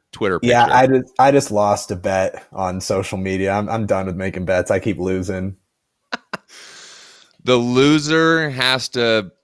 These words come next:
Speaker 1: I don't know. What's not terrible? Shotgun a White Claw.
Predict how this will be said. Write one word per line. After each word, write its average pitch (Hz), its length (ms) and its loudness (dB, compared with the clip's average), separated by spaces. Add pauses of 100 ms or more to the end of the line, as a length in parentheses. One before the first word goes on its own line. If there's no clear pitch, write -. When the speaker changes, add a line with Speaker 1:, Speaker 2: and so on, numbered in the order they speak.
(580)
Speaker 1:
I 87 100 -14
don't 78 140 -16
know. 71 260 -10 (160)
What's 110 240 -8
not 110 240 -6
terrible? 87 560 -4
Shotgun 98 540 0
a 95 80 0
White 85 240 0
Claw. 80 320 -2